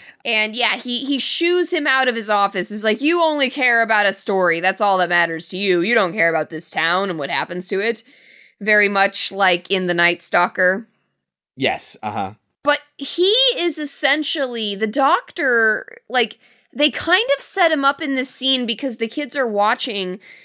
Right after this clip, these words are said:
Speaker 1: They almost set him up like the gas station attendant in the first film.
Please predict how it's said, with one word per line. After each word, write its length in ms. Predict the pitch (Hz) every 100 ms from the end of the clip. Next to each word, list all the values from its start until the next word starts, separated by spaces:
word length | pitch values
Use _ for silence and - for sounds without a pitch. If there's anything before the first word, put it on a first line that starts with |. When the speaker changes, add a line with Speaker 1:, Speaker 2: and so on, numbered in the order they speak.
| _ -
Speaker 1:
They 140 | 277
almost 400 | 294 320 427 480
set 180 | - 415
him 100 | 349
up 260 | 302 262 269
like 540 | - 247 247 240 254 208
the 100 | 226
gas 560 | 214 - 220 190 233 277
station 580 | - - 302 311 370 349
attendant 720 | 349 349 339 339 370 392 381
in 160 | 240
the 100 | 214
first 500 | 233 - 208 254 - -
film. 300 | 370 392